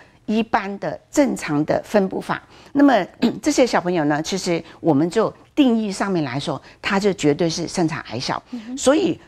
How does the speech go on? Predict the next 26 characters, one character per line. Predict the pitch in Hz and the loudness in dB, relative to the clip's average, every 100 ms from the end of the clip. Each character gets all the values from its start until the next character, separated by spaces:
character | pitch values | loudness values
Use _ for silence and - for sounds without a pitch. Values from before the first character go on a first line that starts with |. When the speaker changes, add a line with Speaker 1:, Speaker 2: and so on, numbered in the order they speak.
| _ | _
Speaker 1:
纵 | 349 302 | 2 2
观 | 233 240 214 | 4 0 0
我 | 202 | 0
们 | 151 170 | 0 0
这 | 294 | 0
样 | 277 | 0
子 | - | 0
的 | 156 165 | 0 0
一 | |
个 | 190 | 0
曲 | 180 147 | -2 -2
线 | 202 196 | -2 -2
图， | 160 143 | -4 -6
其 | 196 | -2
实 | 202 | 0
我 | |
们 | 139 147 | 0 -2
发 | 160 160 | -4 -2
现， | 208 - - - - | -2 -2 -4 -20 -12
其 | - | -2
实 | 226 254 | 2 4
我 | |
们 | 185 | 4
要 | 254 294 | 2 0
评 | - 185 196 | -2 0 0
估 | 208 220 220 | 2 0 0